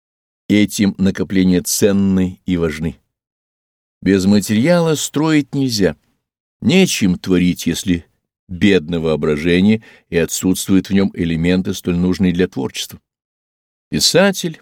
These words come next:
поэт, художник, композитор — творят, черпая из сокровищницы собственных накоплений.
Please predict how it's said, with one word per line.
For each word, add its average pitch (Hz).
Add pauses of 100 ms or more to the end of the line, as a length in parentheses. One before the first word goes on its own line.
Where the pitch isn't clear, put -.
поэт, 151
художник, 127
композитор — 110 (480)
творят, 175
черпая 156
из 131
сокровищницы 139
собственных 123
накоплений. 107